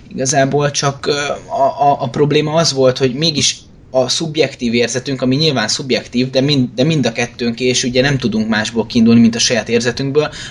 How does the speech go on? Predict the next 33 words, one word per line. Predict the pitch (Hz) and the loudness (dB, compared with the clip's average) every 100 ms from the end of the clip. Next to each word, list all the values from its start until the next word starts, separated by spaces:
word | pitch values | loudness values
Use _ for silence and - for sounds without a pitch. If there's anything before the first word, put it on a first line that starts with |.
| - | -6
az | 120 | 0
az | 165 135 | 2 2
volt, | 120 135 135 - - | 4 4 2 -12 -6
hogy | 131 | -2
ezek | 135 - | 0 0
a | 117 | -2
filmek | - 143 151 135 | -2 -2 -2 -6
viszont | 139 - 135 | -4 -4 -2
hosszúak. | 139 117 - 104 101 - - - - - - _ _ _ | 0 2 0 -2 -4 -10 -16 -20 -20 -20 -20 _ _ _
Tehát | - 131 139 - - | -2 0 0 -2 -6
ezen | 151 143 170 175 | -2 2 2 2
viszont | 160 170 170 | 2 2 2
nem | 175 185 | 4 4
tudunk | 143 131 117 | 2 -2 0
változtatni. | 120 123 127 - 131 147 151 - - | -2 -2 -4 -2 -2 -2 -4 -8 -8
Én | 151 160 | -4 2
végig | 185 139 131 127 - _ _ _ _ _ _ | 2 2 -2 -4 -14 _ _ _ _ _ _
a-, | - 147 156 - - - | -4 -2 -2 -8 -20 -4
kb. | 143 135 147 | -2 2 0
azt | 165 131 | 0 0
éreztem, | 113 - 117 | -2 0 0
amit | 117 113 | 2 2
Gáspár, | 139 131 - 101 110 - - - | 0 0 -2 -2 -2 -4 -20 -14
hogy | - 120 113 - | 0 2 2 0
el | 139 160 | 0 2
vagyok | 120 101 98 - | 2 -2 -4 -4
vele, | 95 95 120 - - - - - | -2 0 0 -4 -20 -20 -20 -12
de | 98 120 123 - | -4 0 0 0
azt | 131 131 | -4 -2
hiszem, | 143 - 147 139 | -2 -2 0 0
hogy | 135 127 | 2 0
ez, | 113 139 135 - - - | 2 0 2 -2 -4 -10
én, | - 139 139 | -4 -2 -4